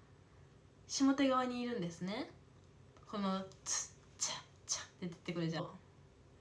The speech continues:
その待機してる、まあ、八八で待機してるんだけど、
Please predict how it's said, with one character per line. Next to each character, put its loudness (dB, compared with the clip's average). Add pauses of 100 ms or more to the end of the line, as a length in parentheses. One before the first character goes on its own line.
(840)
そ 4
の 10 (120)
待 8
機 -2
し -2
て 0
る、 2
ま 0
あ、 0
八 2
八 8
で 6 (680)
待 4
機 -4
し -6
て 0
る 2
ん 2
だ 2
け 0
ど、 0